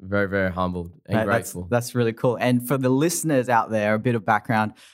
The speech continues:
Speaker 2: I was actually introduced to Ben last year by a mutual friend of ours named Sonny Loven,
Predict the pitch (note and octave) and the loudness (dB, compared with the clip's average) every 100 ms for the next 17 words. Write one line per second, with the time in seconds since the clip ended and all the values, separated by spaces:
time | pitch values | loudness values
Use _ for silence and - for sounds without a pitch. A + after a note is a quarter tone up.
0 | - B2 B2+ C3+ C#3 C3 B2 A#2 A#2+ A#2 | -2 0 2 2 2 0 0 -2 -2 -4
1 | G2+ A#2 A2+ A2+ A#2 - - A2 A2+ A#2 | -2 2 2 2 2 0 -4 2 2 0
2 | - A2+ G#2+ G#2 G#2 G#2 G#2 G#2 G#2+ B2+ | -4 -2 0 0 0 2 2 2 2 0
3 | C#3 A#2+ - A2 G2+ G#2+ G#2+ G#2+ A2 G2+ | 0 -2 0 2 6 6 4 2 0 0
4 | - - B2 A2+ A#2 D3+ F#3 G3+ | -2 2 4 4 4 4 2 0